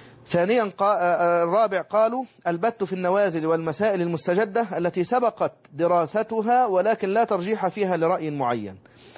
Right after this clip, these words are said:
ودراسة التطورات المهمة في مناهج الدراسة الأزهرية الجامعية أو ما دونها التي تحيلها الجامعة أو مجمع البحوث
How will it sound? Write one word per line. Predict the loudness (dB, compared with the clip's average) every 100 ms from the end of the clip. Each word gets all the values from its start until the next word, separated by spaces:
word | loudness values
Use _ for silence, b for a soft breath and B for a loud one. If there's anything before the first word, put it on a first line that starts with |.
| B
ودراسة | -2 2 2 0 -6
التطورات | -8 -6 -2 0 2 0 -2
المهمة | -6 -2 -2 -2 -8 _
في | -6 -2
مناهج | 0 0 0 -2
الدراسة | -2 0 0 -4
الأزهرية | -8 -6 -2 0 2 0
الجامعية | -2 -2 0 0 0 0 0
أو | 0 0
ما | 0
دونها | -2 -4 -6 -8 B B B B
التي | -2 0 -2
تحيلها | -4 -2 0 0
الجامعة | 0 0 0 -2 -2
أو | -2 -2
مجمع | -2 0 0
البحوث | -2 -2 -2 -2 -4